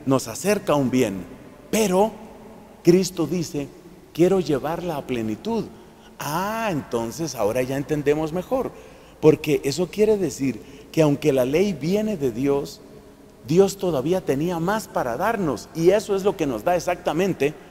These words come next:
en nuestro Señor Jesucristo. Es verdad que en la ley había verdad, y la verdad fundamental de la ley es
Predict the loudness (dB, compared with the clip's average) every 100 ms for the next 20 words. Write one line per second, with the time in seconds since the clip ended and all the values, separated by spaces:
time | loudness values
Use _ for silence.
0 | 0 2 2 2 -2 -2 -4 -4 -4 -6
1 | -8 -8 -6 -8 -10 -12 -16 -20 -20 -20
2 | -20 -20 _ _ -16 -8 0 2 2 0
3 | -2 -2 -2 0 -2 0 0 2 0 0
4 | -2 -2 -2 -4 -2 -2 -2 -6 -20 -20
5 | -20 -20 -20 -8 -2 0 0 2 0 0
6 | -2 -2 -4 -2 -2 0 0 0 0 -2
7 | -4 -8 -8 -2 -2 -2